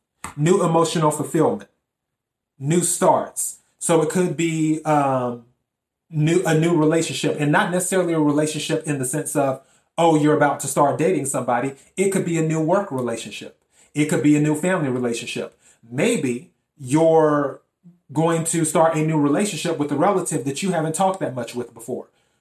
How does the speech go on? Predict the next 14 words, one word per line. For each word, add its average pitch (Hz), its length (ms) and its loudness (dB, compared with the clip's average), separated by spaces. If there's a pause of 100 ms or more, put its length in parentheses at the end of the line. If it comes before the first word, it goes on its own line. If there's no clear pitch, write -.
(260)
Who 196 200 4
knows? - 640 0 (260)
But 165 180 0
the 170 120 -2
Ace 226 200 0
of - 100 -4
Cups - 460 -2
is 151 540 2 (720)
about 151 560 2 (140)
new. 131 520 0
All 202 400 6
aces 180 400 0
are 135 100 0
new. 135 320 -4